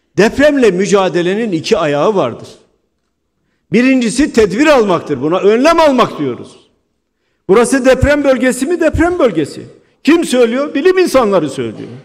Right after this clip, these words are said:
Uzmanları söylüyor. Bu işi bilenler söylüyor. Burası deprem bölgesi ise deprem olduğunda insanlar ölmesin diye tedbir alacaksın.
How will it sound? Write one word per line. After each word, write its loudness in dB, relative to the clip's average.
Uzmanları 4
söylüyor. 0
Bu 4
işi 0
bilenler 4
söylüyor. 0
Burası 2
deprem 2
bölgesi 2
ise -4
deprem 0
olduğunda 2
insanlar 2
ölmesin 2
diye 0
tedbir 0
alacaksın. 0